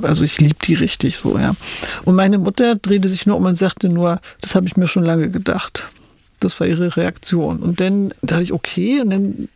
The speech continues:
sind wir einfach mit dem Spargel <laughs> zum Auto nach Berlin zurückgefahren.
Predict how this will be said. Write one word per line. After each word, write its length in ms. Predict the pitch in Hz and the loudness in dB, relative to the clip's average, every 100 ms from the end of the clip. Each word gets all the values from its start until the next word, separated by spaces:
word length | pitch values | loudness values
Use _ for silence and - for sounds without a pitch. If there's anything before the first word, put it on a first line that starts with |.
| - | 0
sind 140 | 202 | 2
wir 80 | 185 | 2
einfach 240 | 175 180 | 0 0
mit 140 | 170 175 | 0 -2
dem 100 | 165 | -4
Spargel 440 | - - 226 214 - | 0 0 0 -2 -6
<laughs> 60 | |
zum 300 | - - 196 | -6 0 0
Auto 420 | - - 208 - | 0 0 0 2
nach 200 | 196 214 | 0 0
Berlin 380 | 240 190 175 196 | 2 2 2 2
zurückgefahren. 560 | - 170 165 165 160 | 0 -4 -2 -2 -2